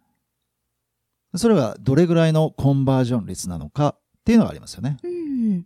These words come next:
Speaker 2: はい。
Speaker 1: うん。その提案から次のステップ、次のステップって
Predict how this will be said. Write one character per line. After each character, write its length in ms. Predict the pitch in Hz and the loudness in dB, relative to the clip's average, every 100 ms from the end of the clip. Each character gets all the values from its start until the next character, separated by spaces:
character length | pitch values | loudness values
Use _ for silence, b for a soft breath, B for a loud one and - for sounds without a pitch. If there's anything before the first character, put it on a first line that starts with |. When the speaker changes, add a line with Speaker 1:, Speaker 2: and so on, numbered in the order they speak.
| _ | _
Speaker 2:
は 160 | - | -10
い。 80 | 190 | -2
Speaker 1:
う 80 | 147 | 2
ん。 520 | 131 110 101 101 104 _ b b b b b - | 4 2 -4 -12 -18 _ b b b b b -8
そ 140 | 208 220 | 0 0
の 80 | - | 2
提 180 | 185 180 | 2 2
案 140 | 175 | 0
か 120 | 170 | -2
ら 100 | 160 | -2
次 220 | - 147 | -2 -2
の 160 | 135 104 | -2 -2
ス 120 | - | -4
テ 80 | 117 | -6
ッ 40 | 104 | -6
プ、 280 | - 90 - | -8 -10 -8
次 180 | 131 127 | -4 -2
の 120 | 101 | -2
ス 80 | - | -6
テ 100 | 95 | -10
ッ 40 | |
プ 200 | - | -10
っ 20 | |
て 60 | 82 | -14